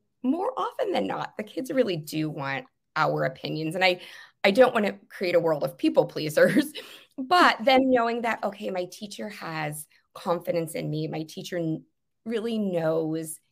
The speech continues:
that I can stretch myself a bit. I, I think kids really welcome those, those gentle nudges instead of saying, "Okay, you four got this one, you four have this one." That's a bit more jarring.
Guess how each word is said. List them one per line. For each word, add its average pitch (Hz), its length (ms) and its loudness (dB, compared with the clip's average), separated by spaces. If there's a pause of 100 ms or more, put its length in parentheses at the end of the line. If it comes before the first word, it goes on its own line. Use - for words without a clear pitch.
(160)
that 170 120 2
I 156 120 2
can 175 180 -8
stretch - 400 -6
myself - 440 -12
a - 80 -10
bit. - 260 -6 (460)
I, - 160 0
I 175 80 6
think 175 260 -2 (260)
kids 180 300 0
really 175 260 0
welcome 160 480 -4
those, 151 380 -2
those 165 260 2
gentle 156 540 0
nudges 143 460 -6
instead 151 260 -2
of 156 80 -6
saying, 165 200 -2
"Okay, 165 300 0 (440)
you 254 280 2
four 277 340 8
got 202 280 6
this 185 240 4
one, 143 280 -2
you 262 440 -2
four 269 240 6
have 220 340 0
this 190 240 -2
one." 156 420 -2 (260)
That's 208 420 2
a 180 60 2
bit 170 260 0
more 156 200 -4
jarring. 104 720 -10